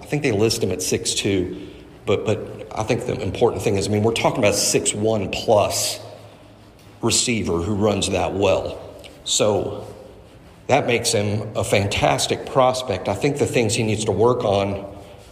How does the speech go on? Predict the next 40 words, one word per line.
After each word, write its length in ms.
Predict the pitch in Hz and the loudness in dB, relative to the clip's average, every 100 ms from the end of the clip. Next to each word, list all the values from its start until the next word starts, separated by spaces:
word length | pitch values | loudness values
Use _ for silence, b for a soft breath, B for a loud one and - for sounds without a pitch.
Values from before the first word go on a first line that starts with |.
| B | B
from 260 | - 107 | 0 2
the 100 | 104 | 4
little 400 | 104 104 117 117 | 4 6 6 4
he's 200 | 104 104 | 4 0
played, 520 | - - 113 107 107 104 | -2 2 4 4 4 2
and, 160 | 87 | 2
and 160 | - 101 | 0 -2
I've 120 | 101 | 2
watched 280 | 113 107 - | 4 4 2
the 60 | 90 | -2
tape, 260 | - 101 | 0 2
I 40 | 104 | 4
watched 200 | 101 98 | 2 0
the 80 | |
tape 240 | 104 110 101 | -2 -2 0
of 120 | 92 | 0
all 280 | - 101 110 | 2 4 4
of 80 | - | 2
his 240 | 101 - | 0 0
fifteen 420 | - 107 - 104 | -2 -4 -2 -4
or 60 | 95 | -2
sixteen 460 | - - - 92 | -4 -4 -4 -6
catches 560 | 107 - - - 185 - - B B B B | -4 -2 -2 -2 -4 -4 -8 B B B B
he 120 | - | -4
made 280 | - 107 180 | 2 2 2
in 80 | 92 | 0
his 160 | 208 | -2
career 400 | - - - 214 | -2 0 4 6
at 60 | 208 | 4
Ohio 340 | 95 110 104 | 2 2 2
State. 640 | - - 104 98 - B B B B B - | 0 0 0 0 -2 B B B B B -6
I 60 | |
think, 420 | 170 180 151 - | 0 0 0 -2
you 120 | 143 120 | 0 2
know, 120 | 107 | 2
catching 460 | - - 139 - | 2 2 2 2
the 80 | 113 | 2
ball 340 | 107 113 104 104 | 4 4 4 2
in 80 | |
traffic, 680 | - - 135 131 139 139 - | 0 4 4 4 2 0 -2